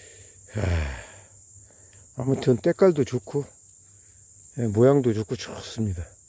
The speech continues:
아, 이제는 이제 여기까지 왔으니까 잠깐 여기 한번 둘러보고 이제 다른 코스로 해서 하산하도록 하겠습니다.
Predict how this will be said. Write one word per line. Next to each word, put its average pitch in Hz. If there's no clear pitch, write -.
아, 139
이제는 180
이제 139
여기까지 135
왔으니까 156
잠깐 160
여기 156
한번 165
둘러보고 143
이제 123
다른 156
코스로 202
해서 135
하산하도록 147
하겠습니다. 143